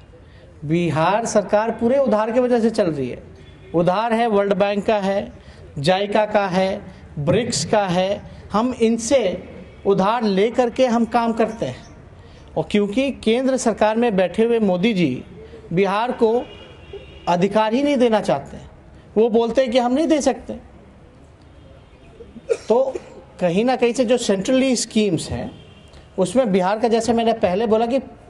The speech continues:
जहाँ पन्द्रह परसेंट बिहार को share लगाना पड़ता था, अब पचास परसेंट लगाना पड़ रहा है।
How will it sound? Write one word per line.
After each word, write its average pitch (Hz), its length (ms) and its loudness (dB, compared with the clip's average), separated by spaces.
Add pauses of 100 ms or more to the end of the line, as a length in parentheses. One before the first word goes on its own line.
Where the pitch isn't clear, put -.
जहाँ 190 300 0 (120)
पन्द्रह 208 260 2
परसेंट 262 400 0
बिहार 214 220 2
को 220 140 0
share 208 320 0
लगाना 170 360 2
पड़ता 135 340 -2
था, 190 480 -4
अब 220 240 -2
पचास 226 420 0
परसेंट 196 280 0
लगाना 147 300 0
पड़ 127 180 -4
रहा - 160 -14
है। - 60 -16